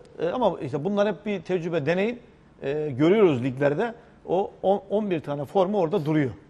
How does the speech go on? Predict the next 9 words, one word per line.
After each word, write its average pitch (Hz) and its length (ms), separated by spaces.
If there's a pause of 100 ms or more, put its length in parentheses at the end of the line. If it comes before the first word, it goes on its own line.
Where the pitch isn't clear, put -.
(120)
yan 135 140
tarafta. - 380 (100)
Olabiliyor. 180 380
Bunlar 170 200
futbolun 175 320
içinde 202 280
var. - 180 (480)
Ama 190 300
hakem 208 300